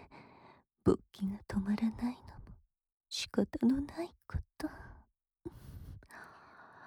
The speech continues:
ほら、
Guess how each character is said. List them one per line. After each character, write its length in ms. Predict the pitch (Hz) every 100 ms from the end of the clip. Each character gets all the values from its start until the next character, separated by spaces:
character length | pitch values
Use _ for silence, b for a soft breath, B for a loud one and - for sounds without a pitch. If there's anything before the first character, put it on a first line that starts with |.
| B B B B B B B B B B 98 B B B B B B B - -
ほ 80 | -
ら、 160 | -